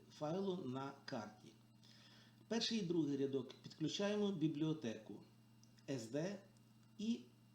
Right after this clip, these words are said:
так само бібліотеку для роботи з S P I.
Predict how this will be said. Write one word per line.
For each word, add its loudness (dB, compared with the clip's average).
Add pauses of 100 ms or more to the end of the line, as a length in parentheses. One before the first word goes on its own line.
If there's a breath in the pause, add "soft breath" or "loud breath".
(160)
так 0
само 0
бібліотеку -2
для -2
роботи -4
з -6 (260)
S -6
P 0
I. 0